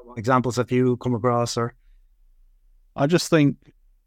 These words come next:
Speaker 2: uh, those two are very valid examples. You know, panicking, you never make good decisions when you're under pressure.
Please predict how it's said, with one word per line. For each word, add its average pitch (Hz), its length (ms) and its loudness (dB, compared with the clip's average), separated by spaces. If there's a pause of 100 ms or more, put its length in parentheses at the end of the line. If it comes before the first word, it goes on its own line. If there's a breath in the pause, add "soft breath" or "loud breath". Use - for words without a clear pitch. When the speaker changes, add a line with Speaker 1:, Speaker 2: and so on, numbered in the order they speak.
(500)
Speaker 2:
uh, 147 260 -2
those 147 300 0
two 143 280 0
are 127 100 0
very 131 400 0
valid 127 420 0
examples. 120 800 -2
You 135 80 0
know, 127 160 0
panicking, 135 680 0 (500)
you 135 120 0
never 135 260 2
make 127 320 0
good 127 180 -2
decisions 127 640 -2
when 127 160 2
you're 123 140 0
under 120 280 2
pressure. 131 580 -2